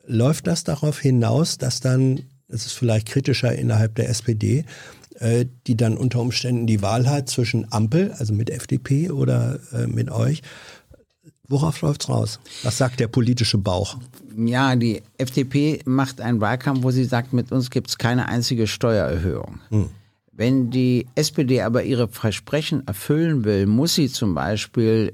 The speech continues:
Speaker 2: über einen höheren Spitzensteuersatz der Einkommensteuer für hohe Einkommen nachdenken, et cetera.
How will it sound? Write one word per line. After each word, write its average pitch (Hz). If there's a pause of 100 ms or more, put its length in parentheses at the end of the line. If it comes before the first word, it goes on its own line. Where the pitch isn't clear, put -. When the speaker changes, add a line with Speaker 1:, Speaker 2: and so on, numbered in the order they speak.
Speaker 2:
über 107
einen 98
höheren 104
Spitzensteuersatz 101
der -
Einkommensteuer 107
für 95
hohe 135
Einkommen 85
nachdenken, 82
et 113
cetera. 104